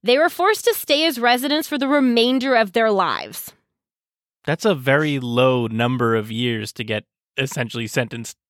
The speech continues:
Speaker 2: to life for.
Speaker 1: Uh-huh. Imagine having, like, been convicted of, like, something, I mean, not trivial, but, like, probably not bearing a life sentence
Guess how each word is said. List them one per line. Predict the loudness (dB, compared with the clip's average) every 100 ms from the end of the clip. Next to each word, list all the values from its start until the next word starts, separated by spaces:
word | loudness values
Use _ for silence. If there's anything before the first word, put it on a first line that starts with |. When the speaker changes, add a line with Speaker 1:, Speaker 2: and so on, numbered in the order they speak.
| _
Speaker 2:
to | -6
life | -4 -2 -4 -6 -16 _
for. | -12 -10 -10 -12 -6
Speaker 1:
Uh-huh. | -2 0 0 0 0 -2 _ _ _ -2
Imagine | 0 0 2 2 0 -4 _ _
having, | -2 0 2
like, | 2 0 -4 _ _ _ _ _ _ _ 0
been | 2 2 2
convicted | 2 2 0 2
of, | 2 2
like, | -2 -2 -6
something, | -2 -2 0 0 -2 -4 _ _ _ -8
I | -4
mean, | -2 -2 -4 _ -6
not | -2 -2
trivial, | -2 0 0 2 0 0
but, | -2 0
like, | 0 0 -6 _ _ _ _ _ _
probably | -4 0 2 2 2 2
not | 4 2 2
bearing | 0 2 2 0
a |
life | -2 -2
sentence | -2 -4 -4 -6 -8 -12